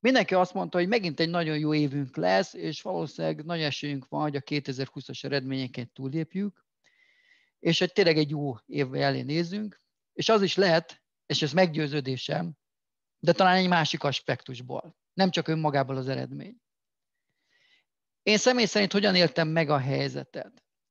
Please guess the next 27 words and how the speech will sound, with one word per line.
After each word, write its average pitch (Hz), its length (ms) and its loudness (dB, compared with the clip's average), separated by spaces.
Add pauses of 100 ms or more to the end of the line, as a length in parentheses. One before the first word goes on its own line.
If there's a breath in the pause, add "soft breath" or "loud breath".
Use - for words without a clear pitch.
(120)
Február 208 460 4
végén 180 400 2
még 165 260 2
sielni 170 460 2
voltam 151 760 -2 (340 soft breath)
néhány 160 380 4
napot, 170 640 0 (180)
Ausztriába 147 580 -4
töltöttem, 185 880 -2 (420 soft breath)
amire 185 240 2
hazaértem, 180 720 2
és 151 120 -4
március 175 360 -2
közepére 151 680 -2
jártunk 170 460 0
már, 180 200 2
jött 185 160 0
az 160 100 -2
első 160 340 2
hullám, 175 540 0 (220 loud breath)
és 151 140 -4
bezárkoztunk. 139 1120 -2 (160)
Gyakorlatilag 175 720 2
mindenki 175 400 0
otthon 135 300 -2
találta 131 720 0
magát. 135 560 -2